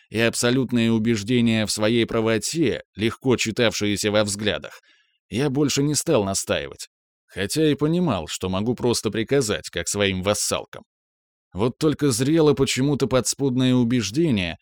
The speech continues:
что с ними у меня, да и у остального гарнизона, всё-таки есть призрачный, очень маленький, но всё-таки шанс. «Хорошо», решительно произнёс я,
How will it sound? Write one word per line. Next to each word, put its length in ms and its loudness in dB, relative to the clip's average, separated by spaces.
что 280 0
с 120 -2
ними 260 0
у 120 2
меня, 460 -2
да 120 -4
и 80 2
у 120 4
остального 540 2
гарнизона, 760 0
всё-таки 480 -2
есть 520 -2
призрачный, 760 -4
очень 380 0
маленький, 560 -2
но 180 -2
всё-таки 460 -2
шанс. 440 -4
«Хорошо», 560 0
решительно 640 0
произнёс 640 0
я, 200 -12